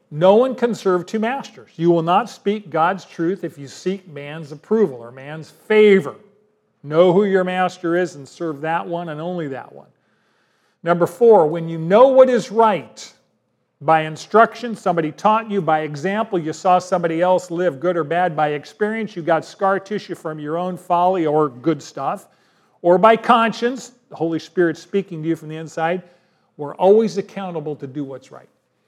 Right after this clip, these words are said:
And lastly, we need to live in light of the fact that this life is short. God's patience with sinners has an expiration date. Someday the opportunity for salvation will end and judgment will begin.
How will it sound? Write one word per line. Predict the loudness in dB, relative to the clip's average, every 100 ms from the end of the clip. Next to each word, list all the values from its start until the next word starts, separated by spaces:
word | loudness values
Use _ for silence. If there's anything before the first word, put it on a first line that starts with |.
| _ _ _ _ _ _
And | -10 0
lastly, | 2 4 2 -2 -6
we | -6
need | -8 -6
to | -2
live | -2 -4
in |
light | -2 -2 -2
of | -4
the | -4
fact | -4 -4 -6
that | -14 -8
this | -4 -4 -2
life | -2 -2 -6
is | -12
short. | -2 0 0 0
God's | 0 0 -2
patience | 0 0 0 -10 -10
with | -10
sinners | -8 -8 -8 -8 -6
has | -8 -8
an |
expiration | -14 -14 _ -12 -12 -16
date. | -20 -20 _ _ _ _ _ _ _ _ _ _ _ _ _ _ _ _ _ _
Someday | _ 0 0 0 0
the | 2 2
opportunity | 2 -2 -6 -4 -6
for | -8
salvation | -6 -4 -2 -4 -4 -10
will | -14 -12
end | -10 -12
and | -16 -12
judgment | -10 -10 -10
will | -20
begin. | -18 -18 -20